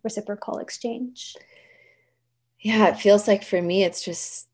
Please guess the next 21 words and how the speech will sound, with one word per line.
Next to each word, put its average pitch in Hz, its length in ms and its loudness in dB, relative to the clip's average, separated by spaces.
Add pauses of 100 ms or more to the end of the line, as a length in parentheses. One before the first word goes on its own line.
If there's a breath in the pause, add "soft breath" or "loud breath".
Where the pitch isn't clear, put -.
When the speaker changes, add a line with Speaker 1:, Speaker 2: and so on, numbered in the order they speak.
(120)
Speaker 2:
kind 190 200 -4
of 190 100 -4
telling 170 400 -2
the 165 160 -6
earth, 160 300 -4
like, 151 380 -6 (180)
"I 165 160 -4
see - 300 -10
you. 175 560 -6 (120)
You 185 260 -2
hold 160 520 -2
memory. 156 720 -10
You 185 280 0
hold 190 400 -4
stories. - 1000 -6
You 175 240 -6
hold 180 400 -2
codes. 165 840 -2
You 170 140 -8
hold 160 320 -6
magic. 160 680 -6